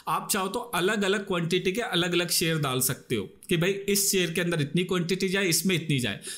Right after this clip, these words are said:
पर आप चाहते हो सब में सेम जाए, तो आप जो क्वांटिटी आपने यहाँ डिसाइड करी वो सब में चली जाएगी। अभी इसके बारे में भी मैं बता दूंगा,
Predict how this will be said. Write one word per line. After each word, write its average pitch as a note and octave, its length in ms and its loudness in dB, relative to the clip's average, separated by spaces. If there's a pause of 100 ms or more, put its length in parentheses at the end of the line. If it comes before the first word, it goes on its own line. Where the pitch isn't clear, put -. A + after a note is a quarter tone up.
पर G#3 80 -2
आप G#3 140 0
चाहते F#3 220 -2
हो A3 60 2
सब E3+ 280 0
में B3 100 2
सेम A3+ 320 2
जाए, D#3+ 200 2 (120)
तो G#3+ 60 0
आप F#3 220 -2
जो E3 300 4
क्वांटिटी F#3 440 0
आपने G3 260 2
यहाँ E3 220 6
डिसाइड F3+ 340 0
करी G3 180 0
वो A3+ 80 0
सब D#3+ 220 2
में E3+ 140 4
चली D3 220 2
जाएगी। D#3+ 180 2
अभी F3+ 180 0
इसके F3+ 220 0
बारे C3 220 -2
में C#3+ 140 0
भी E3+ 100 0
मैं G3 120 2
बता B2+ 240 -2
दूंगा, D#3 180 0